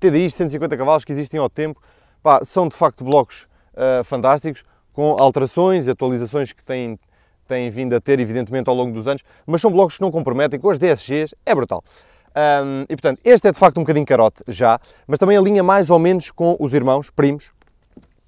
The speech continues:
Pá, mas a nível de aspecto, eu acho que, de facto, a partir do facelift, ficou incrível. E ainda bem que hoje temos aqui uma unidade bem equipada, porque, por exemplo, nós aqui temos o full led, mas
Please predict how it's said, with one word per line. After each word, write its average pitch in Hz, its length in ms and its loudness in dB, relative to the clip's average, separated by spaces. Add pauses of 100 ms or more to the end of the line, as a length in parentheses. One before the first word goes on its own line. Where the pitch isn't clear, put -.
(540)
Pá, 113 140 0
mas 131 160 0
a - 20 4
nível 143 260 4
de 127 80 2
aspecto, 123 360 -2
eu 120 100 4
acho - 180 0
que, - 120 -20
de - 60 -20
facto, - 420 -10
a 120 80 -10
partir 135 240 -4
do 131 100 0
facelift, 123 540 -6 (340)
ficou 131 320 -4
incrível. 107 420 -6 (160)
E 120 120 -6
ainda 160 280 4
bem 156 140 4
que 160 80 0
hoje 147 80 2
temos 139 180 -2
aqui 131 140 -6
uma 143 100 -2
unidade 135 280 4
bem 127 120 -4
equipada, 120 360 -6
porque, 117 180 -16
por 156 120 -6
exemplo, 113 340 -6 (340)
nós 139 220 -2
aqui 156 160 -8
temos 170 200 -2
o 170 60 -2
full 160 240 -2
led, 160 220 6
mas 156 280 -2